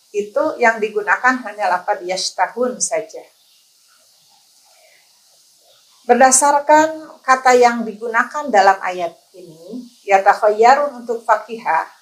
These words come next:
in-, arti yatakhayyarun adalah memilih. Memilih maksudnya karena ada beberapa jenis, ada beberapa macam. Fakihah adalah buah-buahan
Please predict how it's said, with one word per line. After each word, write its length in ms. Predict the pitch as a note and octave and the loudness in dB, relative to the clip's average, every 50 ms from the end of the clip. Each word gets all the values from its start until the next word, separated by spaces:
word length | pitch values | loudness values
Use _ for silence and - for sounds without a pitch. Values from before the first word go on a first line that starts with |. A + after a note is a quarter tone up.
| _ _ _ _ _ _ _ _ _ _ _ _ _ _ _ - | _ _ _ _ _ _ _ _ _ _ _ _ _ _ _ -4
in-, 400 | A#3 A3+ A#3 A#3+ A#3 - - _ _ - | -4 -2 -2 -4 -8 -8 -12 _ _ 0
arti 320 | A#3 C4+ - - D#4 D4 | 0 0 0 -2 2 2
yatakhayyarun 640 | C#4 - - A3+ A3 - A3+ G#3 G3+ F#3 G3 A3+ A#3+ | 2 4 4 2 2 2 0 -2 0 -2 -2 -4 -4
adalah 320 | A3 G3+ G3 A3 A3+ A3+ A3+ A3 A3 | -6 -6 -4 -4 -6 -6 -8 -12 -14
memilih. 400 | A3 G#3+ A3 G#3+ G3 F3+ F#3 F#3 _ _ _ _ _ _ _ _ _ _ _ _ _ _ _ | -14 -12 -10 -10 -12 -12 -14 -18 _ _ _ _ _ _ _ _ _ _ _ _ _ _ _
Memilih 560 | A#3 A#3+ B3 B3 B3+ C4+ C#4+ D4 E4+ D#4 D#4 C#4+ A#3+ | 0 0 2 2 4 2 2 2 0 -2 -4 -2 -2
maksudnya 800 | A3 A3 - - F3 E3+ - _ E3+ F3 F#3 A#3 B3+ B3 - _ _ _ _ _ _ _ | -2 -2 -4 -10 -12 -16 -20 _ -8 -6 -4 -4 -6 -6 -12 _ _ _ _ _ _ _
karena 480 | A3+ G#3+ G3+ F#3+ F#3 G3+ B3 A#3+ G#3+ G#3 | 2 2 2 2 -2 -4 -4 -4 -2 0
ada 160 | G#3+ G#3+ G#3+ | 0 0 -2
beberapa 720 | G3 F3+ F3 F3+ F3 G3 A3+ - - - F3 F#3 - - F#3+ F3+ | -2 -8 -10 -2 0 0 0 0 0 -2 -2 -2 -4 -10 -12 -10
jenis, 400 | A3+ B3 B3 A#3+ G3 - - - | -8 -6 -6 -6 -6 -8 -8 -8
ada 240 | F#3 F#3+ G3 G3 F#3+ | -8 -6 -6 -6 -6
beberapa 480 | F#3 F3+ F3+ E3+ E3+ E3+ - F#3+ F#3+ | -6 -6 0 0 0 0 0 -4 -4
macam. 480 | G3+ A3+ A#3+ A#3 - A3+ F3+ D3+ - - _ _ _ _ _ _ _ _ _ _ _ _ _ _ _ _ | -2 -4 -4 -4 -4 -4 -4 -6 -6 -10 _ _ _ _ _ _ _ _ _ _ _ _ _ _ _ _
Fakihah 800 | C4 C4 B3+ B3+ B3+ E4 E4 D4+ - A3+ G3+ G#3+ G#3+ C4+ - G#3 | 2 2 2 2 -2 -6 -8 -4 0 2 2 2 0 -2 -6 -6
adalah 400 | F3+ F3 F3+ F#3 G3+ G#3+ G#3 - G3+ | -2 0 0 0 0 -2 -2 -6 -8
buah-buahan 960 | G3 G#3 G#3+ G#3+ G#3 - F#3+ F#3 F3+ F3 E3+ - D#3+ E3+ F3 - A#3+ B3 B3+ | 0 2 2 2 2 -4 -6 -4 -4 -4 -4 -2 -2 -2 -2 -2 -6 -12 -18